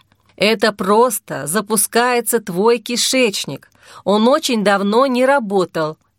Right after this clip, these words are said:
Ты начинаешь паниковать. Зря". Звучало весьма правдоподобно.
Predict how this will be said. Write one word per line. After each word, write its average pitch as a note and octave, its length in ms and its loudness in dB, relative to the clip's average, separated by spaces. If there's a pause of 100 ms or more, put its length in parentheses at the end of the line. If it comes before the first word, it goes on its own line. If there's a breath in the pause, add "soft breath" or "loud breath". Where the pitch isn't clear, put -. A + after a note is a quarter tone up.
(100)
Ты A#3 160 2
начинаешь B3 680 0
паниковать. A#3 840 0 (360)
Зря". G3 560 0 (760 soft breath)
Звучало A#3 580 2
весьма A#3 400 0
правдоподобно. F#3+ 920 -2